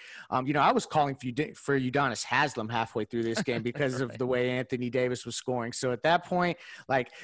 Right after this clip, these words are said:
Speaker 1: maybe K O is not going to stop Davis, obviously, but to get twenty-four points out of him on a team that's starved for offense just to find options to score, I think that that is something you have to look at going forward, especially with Duncan Robinson shrinking.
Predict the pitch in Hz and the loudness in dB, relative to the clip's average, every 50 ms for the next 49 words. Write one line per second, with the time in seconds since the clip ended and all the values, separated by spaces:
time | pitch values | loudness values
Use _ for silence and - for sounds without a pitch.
0 | - - 135 147 160 170 165 190 185 180 - - - 165 160 156 156 156 151 151 | -8 -2 2 4 4 4 4 4 4 2 2 0 0 2 4 4 6 6 6 4
1 | 151 151 151 147 143 - - 127 113 117 135 139 135 135 - - - 135 139 139 | 4 4 4 2 2 0 -2 -4 -2 -2 0 0 0 0 -2 -4 -4 -2 -2 -2
2 | 135 127 120 - - - 143 139 143 - - - 143 143 143 135 143 147 135 - | -2 -2 -4 -4 -2 0 2 2 2 2 0 0 2 2 2 2 2 0 0 -2
3 | - - - _ _ _ - 120 120 123 127 143 143 143 135 - - 147 147 147 | -6 -10 -12 _ _ _ 0 0 2 2 2 2 2 2 0 0 0 0 0 0
4 | 143 - - - - - _ - 147 147 - - 156 180 190 185 - - 180 175 | 0 -2 -8 -16 -20 -18 _ -2 -2 0 0 0 2 2 2 2 2 0 0 0
5 | 165 147 - 151 143 139 - 156 160 160 139 - 143 139 135 123 127 135 135 131 | 0 0 0 0 -2 0 0 0 0 0 2 2 2 2 2 0 -2 -2 -2 -4
6 | 131 - _ _ - 131 135 127 123 - - - 156 147 147 139 120 - - - | -6 -8 _ _ -2 -2 0 0 -2 -4 -4 -2 -2 0 0 -2 -2 -4 -4 -4
7 | - 139 135 135 135 123 - - - 127 120 117 127 - - 147 143 135 - - | 0 2 2 4 2 0 -4 -6 -4 0 2 2 2 2 0 -2 -2 -2 -4 -4
8 | - 147 139 - - - 127 - - 131 127 131 117 120 117 - - - - 170 | -4 -2 -2 -4 -6 -8 -6 -2 -2 -2 0 0 2 2 2 2 0 0 -2 -2
9 | 160 139 - - 185 170 - - - 175 180 180 180 175 - - - - - - | -2 -2 -2 -2 -4 -4 -2 0 2 2 4 4 2 0 -2 -10 -18 -12 -8 -8
10 | 117 - 151 151 135 - 139 113 - 139 127 131 135 131 131 123 - - 143 135 | -4 -2 -2 -2 0 -2 -4 -2 0 2 2 2 2 2 0 -2 -2 -2 -4 -4
11 | 120 - 127 131 131 131 123 - 117 110 127 127 - 131 113 - - 123 123 120 | -4 -4 -4 -2 0 0 0 -2 -4 -4 -4 -2 -2 -2 -2 -2 -2 -4 -6 -6
12 | 117 - 139 135 131 127 113 117 - - - 160 156 - - 139 131 123 120 120 | -4 -2 0 2 2 2 0 -2 -2 0 0 0 2 2 0 0 0 0 0 0
13 | 139 135 135 - 120 120 123 123 135 127 127 - - 113 104 - - - 127 120 | 0 -2 -2 -4 -2 0 2 2 2 2 0 -6 -8 -10 -8 -8 -6 -4 -4 -4
14 | 120 - - 110 110 | -4 -6 -8 -10 -10